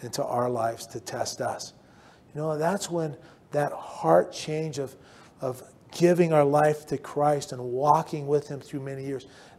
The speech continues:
that's where that is also revealed. It's through those trials. It's through those temptations.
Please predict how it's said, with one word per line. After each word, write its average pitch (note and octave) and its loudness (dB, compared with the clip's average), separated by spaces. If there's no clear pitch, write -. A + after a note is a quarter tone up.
that's F3 -4
where D3+ 2
that C#3 -2
is C3+ -4
also E3+ -2
revealed. A#2 -8
It's C3 -8
through F#3 -2
those F3 -4
trials. E3+ -2
It's B2+ -10
through E3+ -4
those D#3+ -8
temptations. E3+ -2